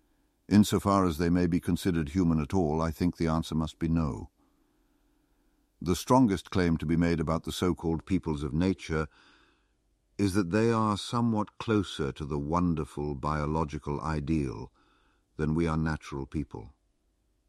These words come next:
And when even we have so far been able to save a majority through every storm, we have been assisted by the sides of our nature that are just modestly or moderately developed.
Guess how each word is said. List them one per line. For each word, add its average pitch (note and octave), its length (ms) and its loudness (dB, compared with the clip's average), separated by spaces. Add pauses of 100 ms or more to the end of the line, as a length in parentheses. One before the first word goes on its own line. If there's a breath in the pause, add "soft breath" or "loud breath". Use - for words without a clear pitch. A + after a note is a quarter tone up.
(540)
And F2 200 2
when G#2 280 4
even F2+ 360 0
we F2+ 180 4
have D#2+ 160 -2
so F2 220 0
far E2+ 280 -2
been E2 180 0
able E2+ 240 -2
to E2 100 -6
save F#2 400 -2
a E2+ 40 0
majority D2 760 -2
through D#2+ 240 -4
every C#2+ 240 -4
storm, D2 560 -6 (840 soft breath)
we F2+ 160 2
have F2 120 0
been F#2 140 4
assisted F#2+ 520 -2
by F2 140 -2
the D#2+ 100 -2
sides F#2+ 440 -2
of E2 120 -2
our D#2+ 160 -2
nature E2 540 -4
that C#2+ 180 -8
are D#2 80 -4
just D#2 400 -8
modestly D#2+ 640 -2
or D2+ 160 -4
moderately D#2 560 -4
developed. D2+ 600 -6